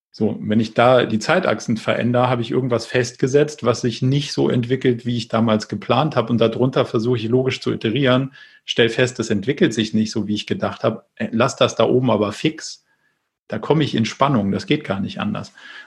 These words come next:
Und das sind so, das sind so Sachen, die sind wichtig zu verstehen, wenn man irgendwie pilotiert oder darüber redet,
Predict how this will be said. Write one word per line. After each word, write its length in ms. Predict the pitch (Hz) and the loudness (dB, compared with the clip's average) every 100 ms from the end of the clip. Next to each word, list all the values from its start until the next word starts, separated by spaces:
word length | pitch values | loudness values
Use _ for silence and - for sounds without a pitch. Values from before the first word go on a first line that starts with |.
| _ | _
Und 140 | 104 107 | -2 0
das 160 | 127 | 2
sind 160 | 151 131 | 4 2
so, 380 | - 131 123 123 - - - - - | 4 6 6 2 -10 -18 -18 -20 -14
das 340 | - - 123 131 | -10 -4 -4 0
sind 160 | 156 | -2
so 160 | - 120 | 0 2
Sachen, 640 | 123 131 135 120 123 - | 4 2 2 0 -2 -4
die 300 | - - 123 | -16 -14 -6
sind 240 | 123 143 113 | 0 0 2
wichtig 400 | 151 - 147 - | -2 0 -4 -4
zu 140 | - | -6
verstehen, 680 | 120 123 110 - 131 170 127 | -4 -2 -2 -2 0 2 4
wenn 140 | 110 | 4
man 200 | 107 107 | 4 2
irgendwie 400 | 110 107 110 117 | 2 0 0 -2
pilotiert 720 | 107 - 110 107 98 120 120 | -6 -4 -2 -2 -2 -2 -2
oder 220 | - 107 107 | 0 -2 0
darüber 420 | 107 113 110 110 | 2 2 0 0
redet, 380 | 110 113 127 | 0 0 -2